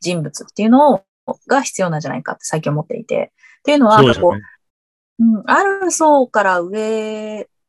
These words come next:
Speaker 1: の人たちを再教育ってなかなかできないと思うんですよ。まあ、社会のシステム的にも。もうその、いわゆる教育の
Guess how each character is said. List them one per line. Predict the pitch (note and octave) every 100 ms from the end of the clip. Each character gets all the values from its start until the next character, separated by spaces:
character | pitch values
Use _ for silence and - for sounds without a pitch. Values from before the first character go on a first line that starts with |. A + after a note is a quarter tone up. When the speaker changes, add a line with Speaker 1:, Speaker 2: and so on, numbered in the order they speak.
| _
Speaker 1:
の | G3+ G3+
人 | - A#3
た | D#3+
ち | - -
を | G2 - -
再 | - C#4+ D#4
教 | - C#4+
育 | F#3+
っ | -
て | D3
な | F#3+
か |
な | C#4
か | C#4+
で | B3
き | C#4
な | A3+
い |
と | D#3
思 | D3+
う |
ん | D3
で |
す | -
よ。 |
ま | E3
あ、 |
社 | -
会 | D3
の | D3
シ | -
ス | -
テ |
ム | D3+
的 | D#3 D#3
に | D3
も。 | E3+ -
も | - F#3
う | -
そ | D#3+
の、 | D3 D3
い | E3
わ | F#3
ゆ |
る | D#3+
教 | F#3 E3+
育 | E3 E3+ E3
の | E3 D#3+